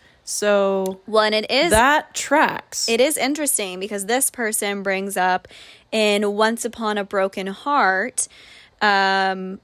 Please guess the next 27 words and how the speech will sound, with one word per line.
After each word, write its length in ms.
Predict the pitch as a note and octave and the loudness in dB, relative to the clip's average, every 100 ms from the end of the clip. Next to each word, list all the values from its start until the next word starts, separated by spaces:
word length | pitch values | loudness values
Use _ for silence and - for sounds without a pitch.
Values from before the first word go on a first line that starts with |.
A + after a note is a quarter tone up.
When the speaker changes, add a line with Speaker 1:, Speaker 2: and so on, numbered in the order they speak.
| - | -10
Speaker 2:
when 260 | G#3 G3 | -2 0
Evangeline 840 | G3 G3 G#3 G#3+ A3+ A#3 A3+ G#3+ G#3+ | 0 0 0 0 0 -2 -2 -4 -4
meets 320 | G3+ G3 - | -6 -6 -6
with 160 | F#3+ - | -6 -4
Scarlet 440 | - F#3 F3+ E3+ | -4 0 0 -2
and 180 | E3+ F3 | -6 -10
Tello, 360 | - G3+ F#3+ F3+ | -4 -2 0 0
she 220 | - F#3+ - | -2 -4 -2
asks 440 | F3 F#3 - - | -2 -2 -4 -8
them 320 | F#3+ F3+ F3 F3 | -4 -4 -4 -6
if 140 | F3+ | -8
they 140 | F3+ F3+ | -6 -4
know 240 | F#3+ G3 | -2 0
anything 300 | G3 G3 F#3 | -2 -4 -6
about 240 | F3+ E3 E3 | -4 -4 -4
Apollo, 800 | - - A#3+ B3 G#3 F3 F3 F#3 - - - | -6 -2 2 4 4 4 0 -4 -12 -20 -6
and 140 | A3 | -2
the 40 | G#3 | 2
both, 320 | G#3 G#3 - - | 2 2 -2 -2
both 220 | A3+ A#3 | 0 0
sisters 420 | A3+ G#3 G3+ G3+ | -2 -4 -6 -4
are 80 | F3+ | -2
like, 240 | F3 E3+ - | -2 -4 0
"Oh, 180 | D4+ B3+ | 2 4
yeah, 300 | B3+ C4+ G#3 | 2 2 0
for 180 | B3 A3+ | -4 -8
sure," 680 | - E4 D4+ A#3 G#3 G#3 | 0 2 2 2 0 -2